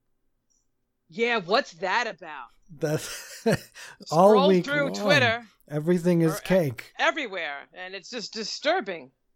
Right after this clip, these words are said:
Speaker 2: I'm just surprised it took so long to catch on, because those, uh, those videos, there are videos out there, ladies and gentlemen, of people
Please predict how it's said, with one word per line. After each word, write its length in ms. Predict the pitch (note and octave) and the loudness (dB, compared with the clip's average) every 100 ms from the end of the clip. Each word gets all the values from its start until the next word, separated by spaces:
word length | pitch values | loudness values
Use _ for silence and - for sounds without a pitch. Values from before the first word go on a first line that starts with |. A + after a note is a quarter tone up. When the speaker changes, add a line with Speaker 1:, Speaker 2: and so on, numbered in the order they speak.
| _ _ _ _ - | _ _ _ _ 0
Speaker 2:
I'm 160 | A3 | 2
just 180 | C4 B3 | 4 4
surprised 360 | D#3+ E3 D#3+ C#3+ | 4 8 8 6
it 60 | C3 | 2
took 180 | D#3+ - | 2 4
so 160 | D3+ | 2
long 340 | C#3 D3 C#3+ C3+ | 6 6 4 0
to 100 | C3 | -6
catch 320 | - B2 - | -4 -4 -2
on, 400 | C3 D3+ A2 G2 | -4 -2 -6 -10
because 480 | A2 B2 D3+ B2 B2+ | -12 -4 -2 -2 -4
those, 360 | C3+ F3+ D#3 - | 2 2 2 -10
uh, 40 | C3+ C#3 C3+ | -14 -12 -6
those 160 | D#3 C3+ | -4 4
videos, 680 | F3+ G#3 E3 C#3+ C#3+ C3+ - | 6 8 6 6 2 0 -2
there 200 | C#3+ C#3 | 2 4
are 40 | C3 | 4
videos 400 | F3 F#3 C#3+ B2 | 4 6 4 2
out 160 | C3 C#3 | 0 0
there, 120 | B2+ | 0
ladies 260 | C3 B2 | 0 0
and 100 | B2+ | -2
gentlemen, 360 | B2 B2+ A#2+ B2 | -2 -2 -2 -4
of 120 | A#2 | -4
people 480 | A#2 D3+ D3 C3+ A#2+ | -2 0 2 0 -2